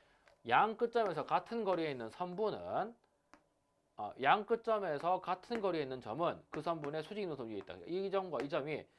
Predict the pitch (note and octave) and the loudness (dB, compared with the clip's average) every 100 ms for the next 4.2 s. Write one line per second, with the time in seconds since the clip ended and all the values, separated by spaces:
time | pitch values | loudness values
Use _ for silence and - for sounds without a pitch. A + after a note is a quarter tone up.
0 | _ _ _ - F3+ F3+ F3+ D#3+ G#3+ F#3+ | _ _ _ -8 -6 -2 -2 -2 -4 -4
1 | D3 A#2+ G#2 - C#3+ - C3 D3 C#3+ A#2+ | -4 -4 -6 -6 -10 -6 -2 0 0 -2
2 | D3 D3 C3+ G2 E2+ A#2+ F#2 F2 E2 A#2 | -4 -4 -2 -4 -6 -10 -10 -12 -12 -10
3 | C3+ C#3 B2+ C3 B2+ B2 F2 E2+ A2 F2 | -6 -2 -2 -2 -8 -10 -14 -14 -14 -12
4 | D2+ B2 | -8 -8